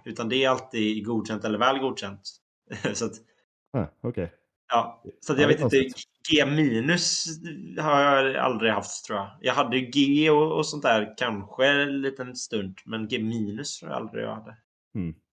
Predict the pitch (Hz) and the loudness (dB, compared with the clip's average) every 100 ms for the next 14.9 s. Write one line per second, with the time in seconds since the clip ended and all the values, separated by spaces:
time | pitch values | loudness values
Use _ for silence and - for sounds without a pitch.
0 | _ _ _ - 107 113 120 - 117 113 | _ _ _ -10 -4 0 -2 -2 -4 -2
1 | 123 - 120 104 120 107 101 101 101 92 | -2 -2 0 0 0 0 0 2 2 0
2 | - - 135 127 131 - - 104 101 95 | -2 2 4 4 0 -2 -4 0 0 0
3 | - 104 95 - 104 117 85 - _ _ | 2 4 4 4 2 2 -4 -12 _ _
4 | - 101 95 90 85 85 82 - - _ | -8 -2 0 0 -2 -4 -6 -6 -18 _
5 | _ _ _ _ _ - 131 113 131 - | _ _ _ _ _ -2 0 2 0 0
6 | - 143 - 160 - - 208 120 120 120 | -2 -2 -2 -8 -8 -14 -12 -8 -4 0
7 | 147 135 113 139 151 123 95 - - - | 0 2 4 6 6 4 0 -8 -16 -10
8 | 127 98 104 143 - - _ _ _ 113 | -6 -4 -2 -4 -6 -16 _ _ _ -8
9 | - - - 123 120 95 - 131 143 - | -8 -12 -20 -18 -16 -16 0 2 4 2
10 | 151 131 120 120 123 147 143 143 156 160 | 2 2 4 4 4 4 4 0 -2 2
11 | 151 151 156 143 135 139 131 123 120 65 | 2 4 4 4 4 2 4 4 0 -8
12 | - - - _ - 143 - 151 107 92 | -16 -20 -20 _ -8 -6 2 2 2 -4
13 | - _ _ _ - 117 135 120 - 98 | -14 _ _ _ 0 2 2 -2 -2 -2
14 | - 101 92 - - 120 95 - | -4 -8 -8 -12 -4 -2 -4 -10